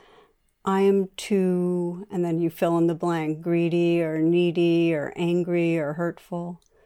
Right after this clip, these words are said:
ways that you think you need to be different. You might sense them in terms of, "I need to be different in order to be okay or for others to love me, and here's how."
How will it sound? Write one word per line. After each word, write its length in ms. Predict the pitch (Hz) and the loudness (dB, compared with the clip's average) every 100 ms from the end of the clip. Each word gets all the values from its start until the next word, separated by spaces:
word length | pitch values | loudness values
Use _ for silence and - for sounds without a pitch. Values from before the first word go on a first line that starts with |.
| _ _ _ _ _ | _ _ _ _ _
ways 460 | 185 185 190 185 - | -2 0 0 0 -4
that 180 | 196 - _ _ _ - | -6 -6 _ _ _ -6
you 80 | 185 | -4
think 260 | - 180 | 0 0
you 60 | 190 | 0
need 180 | 180 175 | 0 -2
to 80 | - | -4
be 140 | 180 | -4
different. 560 | 180 180 208 165 160 - _ _ _ _ _ _ _ _ _ _ _ _ _ _ _ _ _ _ _ _ _ _ _ _ _ _ _ _ _ _ _ _ _ _ _ | -4 -4 -4 -4 -6 -20 _ _ _ _ _ _ _ _ _ _ _ _ _ _ _ _ _ _ _ _ _ _ _ _ _ _ _ _ _ _ _ _ _ _ _
You 160 | 190 170 | -4 -2
might 260 | 156 160 | -2 -6
sense 380 | - 175 160 - | -8 -4 -4 -6
them 220 | 180 165 | -4 -2
in 120 | 165 | -2
terms 400 | 156 180 175 170 | -4 -2 -2 -2
of, 200 | 175 165 - - - _ _ _ - | -4 -6 -8 -20 -20 _ _ _ -6
"I 120 | 185 | 0
need 360 | 185 185 190 185 | 4 4 4 2
to 120 | 185 | -4
be 140 | 180 | 0
different 640 | 175 180 180 - 180 170 - - | 0 0 0 0 0 0 -4 -4
in 140 | 180 | 0
order 220 | 180 175 | 0 0
to 100 | 175 | 0
be 180 | 165 175 | 0 0
okay 540 | 175 - 202 185 185 | 0 -4 -4 -4 -2
or 140 | 190 170 | -2 -2
for 180 | - 170 | -4 -4
others 320 | 180 180 - | -2 -2 -4
to 120 | - | -6
love 280 | 170 180 180 | -4 -4 -2
me, 360 | 165 160 143 156 | -2 -2 -8 -8
and 140 | 165 | -6
here's 320 | 151 180 170 | -4 -2 -2
how." 580 | - 185 190 185 - 190 | -4 -6 -6 -10 -14 -18